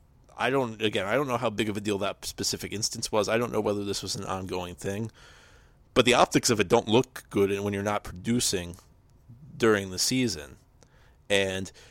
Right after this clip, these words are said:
you know, if you're a guy, if you're a rookie on this team and you look at, and you're seeing the two best players on the team aren't showing up to team meetings,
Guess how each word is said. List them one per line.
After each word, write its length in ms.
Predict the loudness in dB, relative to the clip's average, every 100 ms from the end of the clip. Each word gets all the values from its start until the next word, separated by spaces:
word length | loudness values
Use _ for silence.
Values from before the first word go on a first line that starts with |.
| -20 _
you 100 | -2
know, 100 | 0
if 120 | 2
you're 180 | 2 2
a 40 |
guy, 440 | 2 2 4 4 4
if 320 | 2 -2 -4
you're 140 | 0
a 40 | 0
rookie 360 | 0 0 0
on 140 | 0 -2
this 160 | -4
team 240 | -6 -6 -8
and 80 | -6
you 160 | -6
look 200 | -4 -4
at, 100 | -6
and 180 | -8 -6
you're 100 | -4
seeing 240 | -2 -4
the 60 | -4
two 220 | -2 0
best 280 | 2 0 0
players 300 | 2 2 2
on 100 | 0
the 80 | -4
team 220 | -8 -6
aren't 160 | -4 -4
showing 260 | -4 -4
up 100 | -6
to 100 | -10
team 260 | -10 -8 -6
meetings, 520 | -6 -4 -4 -4 -6